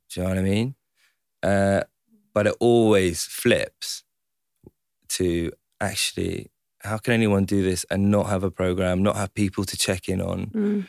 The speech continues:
Speaker 1: Um, so yeah, that, that realization always comes, and that's, that's amazing.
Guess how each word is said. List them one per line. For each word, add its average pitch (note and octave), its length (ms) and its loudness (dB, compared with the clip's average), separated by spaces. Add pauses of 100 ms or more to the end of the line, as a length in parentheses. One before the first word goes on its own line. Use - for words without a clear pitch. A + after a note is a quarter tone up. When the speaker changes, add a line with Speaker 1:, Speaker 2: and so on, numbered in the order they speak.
(380)
Speaker 1:
Um, G2 460 0 (1120)
so G2+ 320 2
yeah, G2 300 2
that, G2+ 380 0
that G2 240 -2
realization F#2 560 -2
always G#2+ 340 2
comes, E2+ 540 -6 (440)
and E2 240 -4
that's, - 340 -4
that's - 220 -6
amazing. - 540 -12